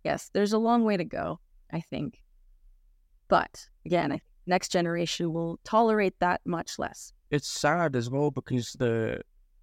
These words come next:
Speaker 2: if, in that exact scenario, perceptions can be that you're the person who's rocking the boat by going to H R, by using H R for the exact purpose that they're used for, that it's, it's negative, it's already negatively spun onto you for,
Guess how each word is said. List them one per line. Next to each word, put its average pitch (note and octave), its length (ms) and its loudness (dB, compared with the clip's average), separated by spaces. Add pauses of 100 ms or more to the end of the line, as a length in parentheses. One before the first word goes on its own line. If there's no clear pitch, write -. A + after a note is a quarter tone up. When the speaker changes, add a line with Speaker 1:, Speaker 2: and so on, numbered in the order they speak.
(100)
Speaker 2:
if, C#3 120 -8 (200)
in C#3+ 120 2
that C3 140 4
exact C3+ 320 0
scenario, C3 440 2
perceptions B2 640 -2
can A#2+ 200 0
be A#2 340 0
that - 180 0
you're B2 460 0 (760)
the C3+ 80 0
person B2+ 380 2
who's A#2 400 0
rocking C3 380 0
the A#2+ 80 0
boat C3 260 0
by A2+ 140 2
going C3 360 2
to B2 160 -4
H A2+ 220 0
R, A2+ 200 -4
by A#2+ 120 6
using B2+ 300 2
H B2 200 2
R A#2 100 6
for A#2 100 -4
the A2+ 80 4
exact A#2 360 0
purpose B2 300 2
that A#2+ 100 0
they're A#2 100 2
used B2+ 300 -2
for, A2 240 0
that A2 120 2
it's, - 200 -8
it's A2+ 220 0
negative, C3 400 4
it's - 160 0
already C#3 260 4
negatively A#2+ 440 0
spun - 280 0
onto A#2 260 0
you C3+ 140 2
for, A2+ 220 -4